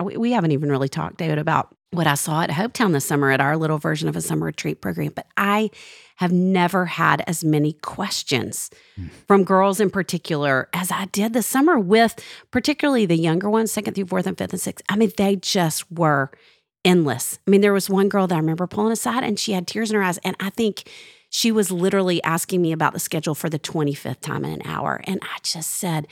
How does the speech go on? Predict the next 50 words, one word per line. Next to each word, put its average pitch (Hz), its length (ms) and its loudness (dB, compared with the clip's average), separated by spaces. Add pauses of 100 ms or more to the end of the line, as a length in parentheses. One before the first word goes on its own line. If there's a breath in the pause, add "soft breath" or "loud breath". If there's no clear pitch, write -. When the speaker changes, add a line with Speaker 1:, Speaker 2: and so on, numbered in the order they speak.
(380 loud breath)
Speaker 1:
"This 233 160 -6
is 233 120 -4
not 247 180 -6
helping 233 460 -4
you." 165 280 -4
For 214 200 0
me 226 280 4
to 240 200 0
answer 214 340 2
another 190 540 2
question 170 680 -4
doesn't 165 360 2
help 156 300 -4
you. 139 160 -6 (580 loud breath)
It's 202 260 4
just - 420 2 (140)
feeding 208 380 6
more 190 180 4
questions. 175 540 0
And 240 180 6
that's 294 220 4
what - 100 0
happens. 170 380 2
And 175 100 4
the 180 60 2
research 190 500 0
says 139 400 2 (380 loud breath)
we 185 80 6
should 180 180 4
never 175 320 4
answer 175 260 2
more 175 140 4
than 156 140 2
five 160 340 4
questions 156 420 -2
about 139 260 0
the 143 100 -2
same 147 240 -2
topic. - 420 -6
Because, 202 300 -2 (320 loud breath)
you 330 200 8
know, 151 300 6
if - 180 0
your 208 160 2
kids 202 320 -4
do 254 220 0
that, 208 280 4
they 220 120 6
never 247 420 6
say, 190 280 4